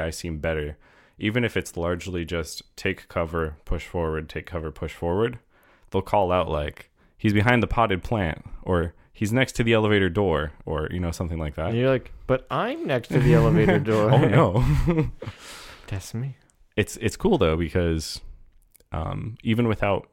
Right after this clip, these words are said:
Speaker 1: like, massively improving the, the A I, uh, it gives the suggestion that the enemy is adapting to everything you're doing. And that's enough to draw people in.
Speaker 2: Yeah, I think just a little bit more, uh, it, it keys you in.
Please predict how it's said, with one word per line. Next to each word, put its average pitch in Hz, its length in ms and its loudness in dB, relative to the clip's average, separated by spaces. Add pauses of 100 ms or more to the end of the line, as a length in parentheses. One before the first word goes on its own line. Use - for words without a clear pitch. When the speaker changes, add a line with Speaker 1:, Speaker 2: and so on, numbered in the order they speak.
(100)
Speaker 1:
like, 85 200 -4
massively 82 560 -4
improving 87 500 -4
the, 82 300 -4 (180)
the 85 180 -2
A 80 160 -2
I, 80 280 -4 (600)
uh, - 220 -8 (240)
it 92 80 -2
gives 90 260 -2
the 85 100 -2
suggestion 82 1080 -6 (260)
that 85 160 -6
the 78 120 -4
enemy 76 220 -2
is 76 80 -6
adapting 76 500 -6
to - 60 -6
everything - 360 -6
you're - 100 -8
doing. 107 320 -8 (460)
And 90 140 -2
that's 90 180 0
enough 82 440 -6 (120)
to 78 320 -6 (100)
draw 76 160 -6
people - 320 -10
in. - 140 -12 (880)
Speaker 2:
Yeah, 113 280 -6
I 113 160 -6
think 131 280 -6 (920)
just - 160 -12
a - 20 -2
little 113 160 -2
bit 113 140 -6
more, 110 280 -2 (100)
uh, - 40 -18 (280)
it, - 80 -14 (800)
it 117 180 -8
keys 156 420 -4
you 120 120 0
in. 95 480 -8